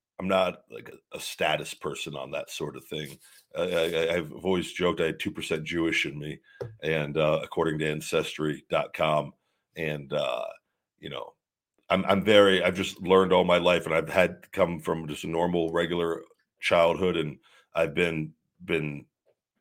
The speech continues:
had, I've lived on both sides of the fence, essentially, and, uh, and just happiness is all that matters in that. So, like, again, it, it, I know there's some people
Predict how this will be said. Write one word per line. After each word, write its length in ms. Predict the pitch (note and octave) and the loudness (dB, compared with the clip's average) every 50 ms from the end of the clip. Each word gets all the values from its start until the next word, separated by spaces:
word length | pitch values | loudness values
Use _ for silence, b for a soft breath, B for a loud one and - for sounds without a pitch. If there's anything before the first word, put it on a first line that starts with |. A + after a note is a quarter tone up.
| _ _ _ - | _ _ _ -4
had, 280 | F#2+ F#2+ F2 E2+ D#2+ - _ _ _ _ _ _ _ _ _ _ _ _ _ _ - - _ _ _ _ _ _ _ _ _ _ _ _ _ D2+ D2+ D#2 C#2+ - _ _ _ _ _ - - | 2 2 2 2 0 -10 _ _ _ _ _ _ _ _ _ _ _ _ _ _ -20 -20 _ _ _ _ _ _ _ _ _ _ _ _ _ -20 -20 -20 -20 -20 _ _ _ _ _ -6 -6
I've 180 | F2+ E2 E2 | -6 -4 -2
lived 460 | G2 G#2+ G#2+ A2 G2+ D#2+ D2+ - - _ _ _ _ _ b b b b b b b b b b _ - _ _ _ _ - | 4 6 6 6 6 2 -6 -12 -16 _ _ _ _ _ b b b b b b b b b b _ -20 _ _ _ _ 2
on 160 | - E2+ E2+ | 2 2 6
both 200 | D2+ G#2 G2 G2 | 8 6 6 6
sides 320 | - - G#2+ F#2+ F#2 D#2 E2+ | 6 8 8 8 8 8 2
of 100 | D#2 D2+ | -4 -6
the 60 | D#2 | -2
fence, 420 | - G2+ F#2 F#2+ E2+ - - - - | 2 4 4 4 2 -2 -8 -12 -10
essentially, 840 | - - - D#2+ D#2 D#2+ D#2 - - E2+ D#2+ D#2+ D#2 D#2 D#2 D#2 b b b b b b b - | -10 -4 -2 -2 -2 -2 -4 -6 -4 -4 -2 -2 0 -2 -2 -4 b b b b b b b -8
and, 520 | E2+ E2+ D#2+ D#2 D2+ D2 D2+ D#2 D2 - E2 | -4 -2 0 0 0 -2 -2 -4 -4 0 4
uh, 480 | D#2 D2 D2 C#2 C2+ B1 B1 B1+ - - - - _ - _ _ _ _ _ _ - | 4 4 4 4 2 -2 -4 -4 -8 -12 -14 -16 _ -20 _ _ _ _ _ _ -6
and 300 | F2 D#2+ D2+ C#2 C#2 - | -6 -4 -4 -6 -8 -8
just 200 | E2+ E2+ - - | -8 -8 -4 0
happiness 520 | - G#2 G2 F2+ G2 F#2 F2 D#2+ D#2+ - | 4 4 4 4 2 -2 -4 -4 -6 -6
is 100 | D#2 - | -2 2
all 160 | F2 D#2 D2+ | 2 2 2
that 120 | D2 D2+ D#2 | 2 -4 -2
matters 400 | D#2+ D#2+ D#2 D2+ D2+ D2 - D2 | 0 0 0 0 -2 -4 -6 -8
in 120 | C#2+ C#2+ | -10 -8
that. 180 | C#2 C#2 C#2 - | -8 -10 -10 -10
So, 160 | - - D#2 | -8 -6 -4
like, 220 | D#2 D#2 D2+ - b b b b b b b - | -4 -4 -4 -6 b b b b b b b 0
again, 260 | G2+ A#2 A2+ G2+ F#2+ F2 | 4 4 4 4 4 0
it, 220 | G2 F#2 F2+ - | 0 0 0 0
it, 220 | F#2+ E2 - - - | -2 -4 -4 -4 2
I 80 | G2 G#2 | 4 4
know 140 | G2+ G2 | 6 6
there's 180 | F#2+ F#2+ E2+ - | 4 2 0 2
some 160 | - F2 D#2 | 0 0 0
people 460 | D#2+ G2 F2 D#2 F#2 F2 D#2 D2 - | 0 -4 -4 -4 -4 -6 -6 -6 -8